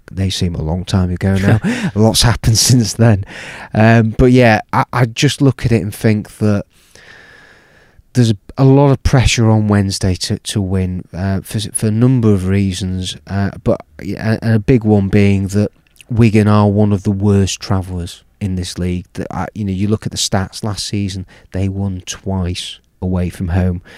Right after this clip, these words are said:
Speaker 1: They haven't won this season away from home. I think it's four
Speaker 2: Right.
Speaker 1: defeats and one draw.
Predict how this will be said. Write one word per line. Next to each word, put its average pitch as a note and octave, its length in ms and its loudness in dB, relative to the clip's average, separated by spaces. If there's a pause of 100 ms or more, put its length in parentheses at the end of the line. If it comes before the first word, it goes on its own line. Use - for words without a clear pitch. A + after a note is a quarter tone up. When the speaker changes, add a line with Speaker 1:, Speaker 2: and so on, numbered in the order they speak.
(260)
Speaker 1:
They F#2 100 -4
haven't G#2 480 -2
won G2 360 0 (420)
this G2+ 140 -2
season F#2 580 -2 (480)
away F#2 260 2
from F#2 220 -6
home. F#2 240 0
I F2+ 40 -6
think G2 160 -6
it's - 80 -10
four - 260 -2
Speaker 2:
Right. G2 100 -2
Speaker 1:
defeats - 420 -4
and F#2 180 -6
one F#2 240 -2
draw. F2+ 440 -2